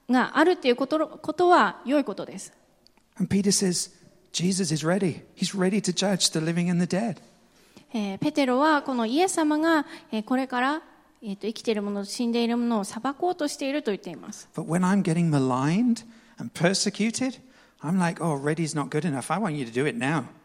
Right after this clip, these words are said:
Speaker 1: えー、でも、もし自分がなんかこう悪口を言われたり、中傷されたりしたら、「あー、イエス様今裁いてくれないかな」って思います。
Speaker 2: But why doesn't Jesus do it when I want him to do it?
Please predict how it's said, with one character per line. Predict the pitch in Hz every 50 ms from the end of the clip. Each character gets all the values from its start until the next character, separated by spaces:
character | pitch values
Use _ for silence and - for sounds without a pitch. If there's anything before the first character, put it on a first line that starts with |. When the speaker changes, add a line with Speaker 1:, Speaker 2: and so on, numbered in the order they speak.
| _ _ _ _ - - - - - - - -
Speaker 1:
え | 240 233 226 226
ー、 |
で | 226 294
も、 | 294 277 254 247 226
も | 208 254 381
し | 415 359 294
自 | 233 254 220
分 | 220 220 220 214
が | 208 208 233 285 302
な | 247 226 220
ん | 202
か | 196 190 180 -
こ | - 208 190 180 185
う |
悪 | 202 202 196 208
口 | 202 - - - 196
を | 190
言 | 190 190 202
わ | 220
れ | 226 240
た | 240 269 240
り、 | 208 196 -
中 | - - - 240 220
傷 | 214 - 226 214
さ | 214 226 214
れ | 214 214
た | 214 233
り | 214 196 196
し | -
た | - 220 202
ら、 | 202 214 208 202 202 - - - -
「あ | - 202 202 202 202
ー、 | 208
イ | 226
エ | 226
ス | 220
様 | - 240 226 220
今 | 233 269 277 269 240 226 185 214 254
裁 | - - 214 226 226 220
い |
て | 233 220
く | - 214
れ | 214 214
な | 220 220
い | 214
か | 214 208 202
な」 | 202 208
っ | 208
て | 220 -
思 | 156 160 180
い | 185
ま | 185 - -
す。 | -
Speaker 2:
But | 143 143
why | 156 190 226 262
doesn't | 269 285 233 220 262 220
Jesus | 165 220 254 233 196 226 180
do | 233 254 254
it | 247 247
when | 196 202 220
I | 262 285
want | 262 269 254 240
him | 233
to | 233 240 202
do | 220 226 320 277
it? | 226 170 -